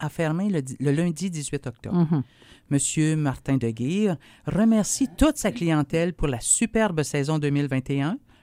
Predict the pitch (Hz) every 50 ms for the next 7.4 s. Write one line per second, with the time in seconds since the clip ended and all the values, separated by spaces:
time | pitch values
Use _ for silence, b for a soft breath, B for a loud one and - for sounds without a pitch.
0 | b b 127 131 117 - - 147 147 147 - - 120 104 95 90 101 127 180 240
1 | - - 247 233 208 233 233 233 226 226 226 220 220 220 220 220 226 233 226 b
2 | b b b b b - - 165 160 156 147 143 143 143 143 135 123 120 123 131
3 | 160 170 - - - 156 - - - 160 165 160 160 - - - 190 196 202 190
4 | - 175 170 - - 156 135 147 147 156 156 143 156 143 139 - 180 175 180 202
5 | 220 233 226 185 180 180 180 185 202 196 175 151 - 170 180 185 - - 170 -
6 | 175 156 147 151 160 175 170 160 151 - - 156 143 147 143 139 147 156 165 170
7 | 175 170 - - 160 147 139 131